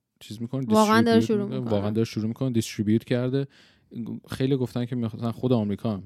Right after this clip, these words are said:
Speaker 1: می‌خواد از انگلیس ببینی که اونا چه جوری مثلاً توزیع می‌کنن و،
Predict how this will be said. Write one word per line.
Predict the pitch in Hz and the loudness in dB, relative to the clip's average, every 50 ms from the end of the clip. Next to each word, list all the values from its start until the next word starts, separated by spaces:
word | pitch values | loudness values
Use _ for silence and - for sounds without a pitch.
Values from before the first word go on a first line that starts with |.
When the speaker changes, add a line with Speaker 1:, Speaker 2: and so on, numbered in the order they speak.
| - _ _ - | -14 _ _ -12
Speaker 1:
می‌خواد | - 107 101 - 120 117 | -12 -10 -4 -2 0 0
از | 117 113 107 | 0 0 -2
انگلیس | 113 104 101 104 107 107 - | -4 -4 -4 -4 -4 -6 -6
ببینی | - - 113 113 117 113 | -6 -4 -4 -4 -4 -6
که | - 113 | -6 -6
اونا | 107 107 110 | -4 -4 -4
چه | - - 113 | -4 -4 -4
جوری | 110 110 110 110 110 | -4 -2 -4 -4 -4
مثلاً | 107 104 - 107 104 101 101 104 104 107 _ _ _ - - - _ _ _ - | -6 -8 -8 -8 -8 -6 -8 -8 -10 -10 _ _ _ -20 -20 -20 _ _ _ -12
توزیع | - - 117 110 101 98 104 107 110 | -6 -2 -2 -2 -2 -2 -2 -2 0
می‌کنن | 107 110 110 - - 110 107 104 104 101 104 | 0 -2 -2 -4 -4 -4 -4 -4 -4 -6 -6
و، | 104 104 104 101 101 98 101 | -6 -6 -6 -6 -8 -8 -10